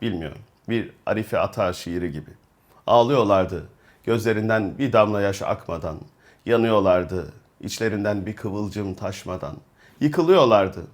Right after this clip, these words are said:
ayakta durmaya çalışmadan. Dolaşıyorlardı bilmeden, yıkıntılardan kaçmadan. Aradıkları neydi onlar da bilmiyordu ama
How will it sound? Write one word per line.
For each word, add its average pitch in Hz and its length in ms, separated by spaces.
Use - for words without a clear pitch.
ayakta 147 420
durmaya 147 400
çalışmadan. 101 680
Dolaşıyorlardı 113 800
bilmeden, 98 560
yıkıntılardan 110 840
kaçmadan. 87 580
Aradıkları 110 580
neydi 110 240
onlar 117 420
da 104 140
bilmiyordu 98 480
ama 92 300